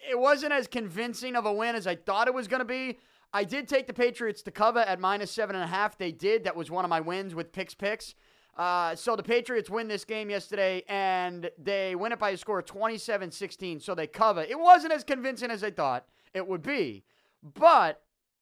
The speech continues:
Rob Gronkowski, you know, he has a touchdown, and it's his sixty-eighth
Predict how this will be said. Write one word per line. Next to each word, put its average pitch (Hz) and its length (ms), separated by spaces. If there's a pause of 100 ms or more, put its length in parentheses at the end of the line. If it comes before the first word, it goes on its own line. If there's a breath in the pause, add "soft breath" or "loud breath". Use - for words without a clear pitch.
(140)
Rob 247 340
Gronkowski, 226 880
you - 60
know, 202 80
he 226 120
has 208 120
a 196 60
touchdown, 135 840
and 196 120
it's 196 140
his 180 260 (320)
sixty-eighth 247 920